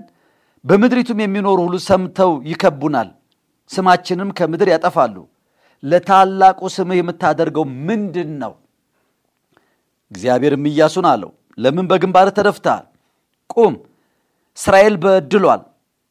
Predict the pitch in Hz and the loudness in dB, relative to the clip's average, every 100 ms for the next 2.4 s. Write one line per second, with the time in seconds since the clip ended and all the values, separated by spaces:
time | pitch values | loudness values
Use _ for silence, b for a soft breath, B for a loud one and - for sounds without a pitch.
0 | - 151 170 202 - 190 170 185 170 160 | 0 2 4 0 -2 -2 -2 -4 -6 -8
1 | - 165 160 - 156 151 147 147 143 151 | -2 -4 -2 -2 0 2 -2 0 -2 -2
2 | 127 117 101 | -6 -6 -6